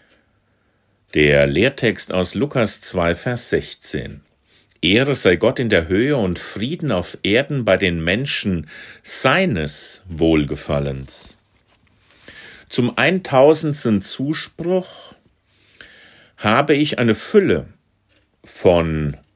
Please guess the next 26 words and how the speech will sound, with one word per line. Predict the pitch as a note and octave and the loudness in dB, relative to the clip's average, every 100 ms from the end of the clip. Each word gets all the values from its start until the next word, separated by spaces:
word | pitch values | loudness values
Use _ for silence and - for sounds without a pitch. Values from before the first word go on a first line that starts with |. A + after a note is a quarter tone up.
| _ - | _ -4
Rückmeldungen | D#2+ G2+ - G#2 G#2 G#2 G#2 | 2 2 4 4 4 4 2
erhalten. | G#2+ G#2+ G2+ D#2+ D2 - - - _ _ - - - - - - | 2 0 2 2 0 -12 -18 -20 _ _ -20 -20 -20 -20 -20 -10
Die | - | -8
tausend | - D#2+ G#2 G#2+ F#2 | 0 4 4 2 -2
Tage | - F2 G2+ A#2+ | 0 2 2 2
sind | A#2 A#2 A2+ A2+ | 0 0 2 4
ja | G2 | 4
wenige | F#2+ A#2 C3 A#2+ | 4 0 0 -2
Tage | A#2 G#2+ A#2+ C3 | 0 0 0 0
nur | A2+ A2+ | 0 0
zurück | - A2 E3+ | 2 0 0
am | - G2+ | 0 0
Montag, | F2+ G2+ C3+ A#2+ A2 G2+ - | 2 0 0 -2 0 0 0
dem | F2 D#2 | -4 -2
neunzehnten | D#2 F2 G#2 - F#2+ - E2+ | 0 0 0 0 0 0 -6
zwölften | D#2 F#2 G2+ A#2 - A#2+ G#2 | -4 2 2 2 -4 -4 -4
zweitausendzwanzig. | - - D#2 C#2+ - E2 D#2+ F2+ G2 - - - C#2 B1 - - - - _ _ _ _ _ _ - - - - - | -4 -4 -2 -4 -2 -2 -2 -4 -8 -8 -12 -6 -6 -6 -12 -16 -18 -20 _ _ _ _ _ _ -20 -20 -20 -20 -4
Das | E3 - | -2 0
kann | D3+ C3 | 0 2
man | A#2 | 2
sich | G#2+ G2+ G#2+ | 2 0 2
ja | F#2+ | 2
noch | F2 E2+ | 0 -2
mal | E2+ E2 D#2+ | 0 0 2
auf | D#2+ D#2 | -2 -4
evangelischer | - - F2 B2 D3 C#3 - G#2 | -6 -4 -2 0 2 0 2 0